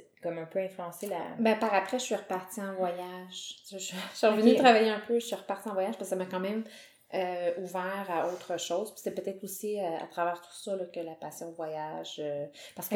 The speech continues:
Speaker 1: Ok.
Speaker 2: j'avais l'habitude de faire des voyages pour la compétition. Fait que, tu sais, c'était quand même des beaux voyages.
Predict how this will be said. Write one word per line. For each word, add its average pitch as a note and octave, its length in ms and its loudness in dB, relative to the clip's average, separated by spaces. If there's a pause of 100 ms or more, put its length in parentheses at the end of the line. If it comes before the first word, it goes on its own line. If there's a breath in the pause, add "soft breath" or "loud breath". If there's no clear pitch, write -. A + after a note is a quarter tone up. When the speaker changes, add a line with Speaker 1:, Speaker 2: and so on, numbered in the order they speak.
(120)
Speaker 1:
Ok. F#3 80 10
Speaker 2:
j'avais F#3 160 4
l'habitude F3+ 260 2
de G3 60 -2
faire F#3+ 100 0
des F#3+ 60 0
voyages F3+ 460 2
pour F3 120 -10
la D#3+ 80 -6
compétition. D#3+ 540 -8
Fait D#3+ 80 -8
que, - 60 -14
tu F#3+ 60 -10
sais, F#3+ 60 -16
c'était E3 160 -10
quand D#3 80 -8
même F3 160 -8
des E3+ 120 -6
beaux D3+ 160 -10
voyages. D3 580 -6